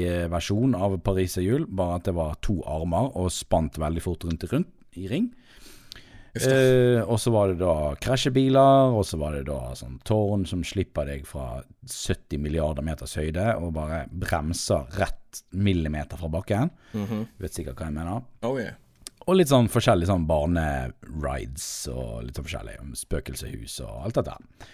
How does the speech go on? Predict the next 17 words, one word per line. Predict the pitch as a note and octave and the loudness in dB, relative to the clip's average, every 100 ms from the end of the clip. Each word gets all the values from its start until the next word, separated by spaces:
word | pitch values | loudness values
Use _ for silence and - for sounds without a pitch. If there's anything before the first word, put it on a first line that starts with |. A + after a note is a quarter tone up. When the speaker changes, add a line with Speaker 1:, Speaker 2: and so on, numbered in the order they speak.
| - | -14
Speaker 2:
Ja. | G2 - - - _ _ _ _ | -12 -12 -18 -20 _ _ _ _
Speaker 1:
Så, | - G#2 F2+ | -4 0 2
ehm, | E2+ D#2+ C#2+ D2 D2 D2+ - | 2 -2 -6 -6 -8 -10 2
krasjebiler, | E3+ E3+ G3 B2+ G#2+ G#3 | 4 4 4 4 6 4
det | F3 B2 | 6 4
kjørte | - A2+ - | 6 2 2
meg | A2 G2+ | 2 2
og | F2 | 0
min, | F2+ F2+ F2+ | 0 0 0
eh, | F2+ F2 E2+ | 0 0 0
sønn. | A#2+ D#3+ B3 - _ _ _ _ _ _ _ _ _ _ _ | 6 6 4 -4 _ _ _ _ _ _ _ _ _ _ _
Speaker 2:
Mhm. | G#2 G2 C#3 A3 _ _ _ | -4 -2 -6 -8 _ _ _
Speaker 1:
Det | F2+ | -4
er | D#2+ | -2
jo | |
veldig | C#2+ E2 F#2+ | 0 -2 -2
gøy, | C2+ A#1 | -2 -6